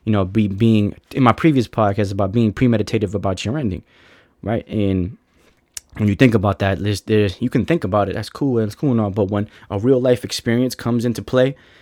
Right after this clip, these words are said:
and really shows you what, what morality looks like, what you're grateful for and how you, and what you push towards now, bec-, now it has, like, a battery on its back,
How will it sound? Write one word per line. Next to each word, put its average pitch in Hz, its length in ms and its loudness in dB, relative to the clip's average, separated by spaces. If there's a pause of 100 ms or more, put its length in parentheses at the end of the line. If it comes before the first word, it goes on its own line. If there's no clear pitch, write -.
and 104 180 -2
really 120 160 2
shows 120 400 2
you 113 80 -2
what, 104 360 -2
what 117 200 -4
morality 113 460 0
looks 110 240 -2
like, 170 320 -4 (1400)
what 117 220 0
you're 127 80 4
grateful 139 400 2
for 185 320 4
and 117 160 0
how 127 120 -2
you, 131 280 0
and 120 180 0
what 131 160 0
you 120 80 -2
push - 300 -4
towards 107 480 0
now, 131 280 2
bec-, 113 380 -6
now 143 300 4
it 117 40 2
has, 117 200 0
like, 110 120 0
a - 60 -2
battery 120 380 2
on 110 100 -2
its 101 80 -6
back, 104 320 2